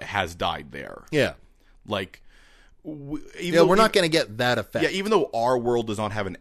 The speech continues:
Speaker 1: elder dragon
Speaker 2: Yeah.
Speaker 1: in it, and we only have those smaller animals, and we're, we're kinda, we're kinda buff-, buffing up their explosions a little bit.
Speaker 2: Yeah.
Speaker 1: Uh, I don't think that change, changes the fact that, like, a similar concept can happen, that this can do, like, this will create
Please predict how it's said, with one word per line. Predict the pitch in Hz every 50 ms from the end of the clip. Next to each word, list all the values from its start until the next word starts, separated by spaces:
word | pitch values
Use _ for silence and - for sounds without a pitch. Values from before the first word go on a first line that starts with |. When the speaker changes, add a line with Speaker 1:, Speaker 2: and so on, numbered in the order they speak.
| -
Speaker 1:
elder | - 82 92 101 104 117 123
dragon | 117 131 135 131 135 135 143 143 143 165 170
Speaker 2:
Yeah. | 165 139 104 -
Speaker 1:
in | 170 170
it, | 165 165 - - - - - -
and | - 107
we | 107 113 110
only | 107 113 113 104
have | 107 107
those | 101 101 101 95
smaller | - - - 104 95 95 98 98 98
animals, | 80 82 85 90 98 107 120 143 160 180 - - - - _ - _ _ _ _ _ _ -
and | 113 110
we're, | 104 104 101 101 - - -
we're | 120 110
kinda, | 113 143 143 135 117 - - -
we're | - 139 123
kinda | 117 151 180 165 151 123 104 -
buff-, | - 117 117 120 113 -
buffing | - 117 110 117 117 110 110 120 120 120
up | 110 107 107
their | 107 104 107 113
explosions | 113 113 - - 123 123 120 123 120 120 131 127 120
a | 123
little | 123 123 127 127 127
bit. | 127 135 156 - - -
Speaker 2:
Yeah. | 151 139 123 117 113 - - _ _ _ - - -
Speaker 1:
Uh, | 104 110 107 107 104 98 85 - - - -
I | 131
don't | 156 175
think | 196 202
that | 160 135
change, | - - 143 127 120 113 -
changes | - 120 113 104 104
the | 104 104
fact | 101 104 95 95 -
that, | - 95 90
like, | 90 87 87 - -
a | - 113 107
similar | - - - - 151 143 147 143 135 127
concept | - - - - - 123 113 117 117 - 123 104 -
can | - 98
happen, | 98 90 92 90 87 90
that | 90 92
this | 95 104 101 -
can | 131 113
do, | 104 107 107 104
like, | 101 98 92 87 95
this | 127 131 127
will | 139 127
create | - - - 131 113 110 -